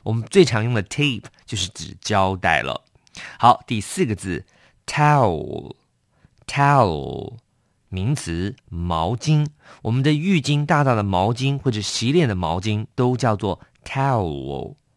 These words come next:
第五个字，tub。Tub，名词，浴缸。第七个字，T V。T V，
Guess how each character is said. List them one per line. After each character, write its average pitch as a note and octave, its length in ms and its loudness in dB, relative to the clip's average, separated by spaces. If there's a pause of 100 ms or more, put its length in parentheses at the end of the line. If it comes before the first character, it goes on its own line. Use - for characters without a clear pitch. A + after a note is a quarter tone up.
(640)
第 C3 260 -2
五 G2+ 140 -4
个 F#2 120 -8
字， B2 280 -2 (360)
tub。 - 340 2 (960)
Tub， - 320 0 (920)
名 F#2+ 300 -2
词， F#2 440 -4 (240)
浴 A2+ 420 -2
缸。 B2+ 360 2 (800)
第 A#2 120 -2
七 C#3+ 260 -4
个 B2+ 100 2
字 G2 320 -4 (300)
，T C#3+ 400 -2
V。 E2 720 -4 (520)
T C3+ 340 -2
V， A2 600 -2